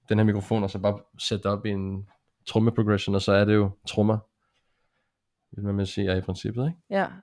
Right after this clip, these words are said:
Speaker 2: Hvad, øhm, hvilke effekter smider man på sådan nogle, øh, sådan nogle trommer bare kort, for at få
Speaker 1: Øh,
Speaker 2: det til at
Speaker 1: kom-
Speaker 2: lyde, som det gør?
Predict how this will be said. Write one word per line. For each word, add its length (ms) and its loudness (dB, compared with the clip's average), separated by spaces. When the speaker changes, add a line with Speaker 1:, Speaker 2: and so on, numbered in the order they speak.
Speaker 2:
Hvad, 440 4
øhm, 480 -2
hvilke 480 4
effekter 540 2
smider 220 -2
man 160 0
på 80 -2
sådan 160 -4
nogle, 420 2
øh, 60 -4
sådan 140 -4
nogle 140 -2
trommer 300 0
bare 200 2
kort, 400 0
for 180 2
at 120 4
få 60 8
Speaker 1:
Øh, 60 8
Speaker 2:
det 80 4
til 120 4
at 40 6
Speaker 1:
kom- 80 0
Speaker 2:
lyde, 280 4
som 220 -4
det 100 -6
gør? 260 -6